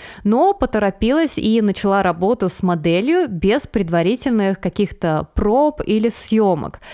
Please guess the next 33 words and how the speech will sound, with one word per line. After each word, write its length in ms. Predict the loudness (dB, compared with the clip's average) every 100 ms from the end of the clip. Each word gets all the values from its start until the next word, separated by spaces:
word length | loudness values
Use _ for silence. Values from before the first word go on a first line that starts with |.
| -16 -6
потому 240 | -2 -2
что 220 | 0 -2
обычно 580 | -2 -2 -2 -2 -2 -2
не 200 | 0 0
делаю 440 | 2 0 2 0 0
этого, 520 | 0 0 0 2 0 -4 -20 -6
но, 340 | 0 2 4 2
э, 260 | 2 0
в 100 | 0
этом 280 | 0 0 -4
случае 420 | 0 -2 2 0
это 280 | 2 0 -2
сыграло 560 | -4 -2 0 2 2 0
против 460 | 0 0 -2 0
меня. 320 | 2 2 -2 -6 _ _ _ _ _ _ -20 -18 -4
И, 100 | -4
к 60 | 0
сожалению, 640 | 0 2 2 2 2 2
уже 160 | 0
на 140 | 2 0
первой 460 | 0 2 2 2
съёмке 580 | 0 0 0 0 0 0
в 80 | 0
воде 420 | 0 0 2 2
я 200 | 2 0
поняла, 400 | 0 0 0 0
что 360 | -2 -2 -2 -2
всё 300 | -2 2 2
идёт 300 | 2 0 0
не 80 | -2
так, 300 | 0 -2 0
как 220 | -4 0
надо, 440 | 2 2 0 -2